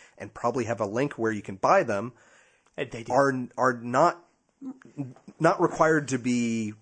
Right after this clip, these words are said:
Speaker 1: f-, proven safe or effective. Most of the time, they're fairly harmless, just expensive
Speaker 2: Well, they, well,
Speaker 1: urine.
Speaker 2: they can't, they can't make claims.
Speaker 1: Yeah.
Speaker 2: Which is what he, Natural News Boy goes on about is, "Oh, you can't,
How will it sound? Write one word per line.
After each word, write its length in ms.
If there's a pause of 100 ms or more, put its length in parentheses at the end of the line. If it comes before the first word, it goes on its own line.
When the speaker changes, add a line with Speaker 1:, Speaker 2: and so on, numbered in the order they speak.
Speaker 1:
f-, 160 (460)
proven 320
safe 380
or 180
effective. 480
Most 240
of 60
the 60
time, 320
they're 120
fairly 360
harmless, 500
just 240
expensive 360
Speaker 2:
Well, 80
they, 80
well, 120
Speaker 1:
urine. 100
Speaker 2:
they 80
can't, 320 (100)
they 140
can't 300
make 340
claims. 600
Speaker 1:
Yeah. 180 (500)
Speaker 2:
Which 300
is 160
what 260
he, 260 (400)
Natural 320
News 200
Boy 240
goes 200
on 200
about 360
is, 300
"Oh, 360
you 140
can't, 300